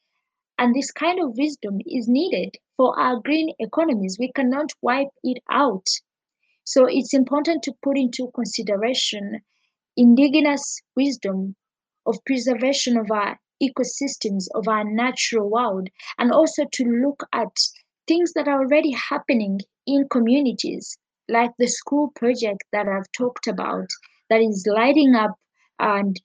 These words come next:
transitioning schools to renewable energy, as well as providing these clean cooking technologies in these schools that not only, uh, are stopping or reducing, uh, the in-,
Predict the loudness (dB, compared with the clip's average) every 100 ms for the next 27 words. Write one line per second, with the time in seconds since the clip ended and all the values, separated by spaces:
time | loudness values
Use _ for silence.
0 | -2 0 2 0 2 2 2 2 -2 0
1 | 0 0 -2 -2 -2 -4 -4 -4 0 0
2 | 0 -2 -8 -10 -18 -8 -4 0 2 2
3 | 0 -2 -2 0 0 2 2 0 -4 -8
4 | -8 0 2 2 0 -4 -2 -2 -2 -2
5 | -4 -2 0 2 0 -4 -8 -10 -16 _
6 | _ 0 2 2 0 -2 0 2 2 -2
7 | -4 -2 -2 -6 -10 _ -4 -4 0 2
8 | 6 6 4 -2 -12 _ -4 -2 -4 -8
9 | _ _ _ _ _ _ _ -4 -4 -2
10 | 0 2 2 0 0 2 0 0 -2 -2
11 | 0 0 0 -8 _ _ -4 -2 -2 -2
12 | -6 _ 2 4 4